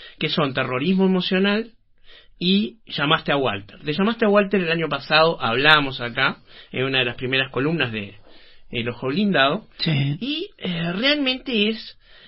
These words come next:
Speaker 1: la dramaturgia de Josefina Trías, que es la, la autora de ambas obras y la protagonista,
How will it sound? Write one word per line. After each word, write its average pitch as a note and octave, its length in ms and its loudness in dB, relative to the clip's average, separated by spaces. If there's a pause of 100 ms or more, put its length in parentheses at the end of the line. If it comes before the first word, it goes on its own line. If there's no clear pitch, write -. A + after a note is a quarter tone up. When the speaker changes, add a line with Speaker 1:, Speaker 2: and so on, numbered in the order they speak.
Speaker 1:
la G3 160 2
dramaturgia G#3 540 0
de G3 160 -2 (240)
Josefina E3+ 300 -4
Trías, G#3 320 -4
que E3 120 -8
es D3+ 60 -12
la, C#3 200 -4
la A#2 220 -8 (160)
autora C3 440 -2
de C3 120 -2
ambas C3+ 320 -6
obras E3 300 -2
y B2+ 40 -8
la A#2 100 -4
protagonista, C3+ 760 -4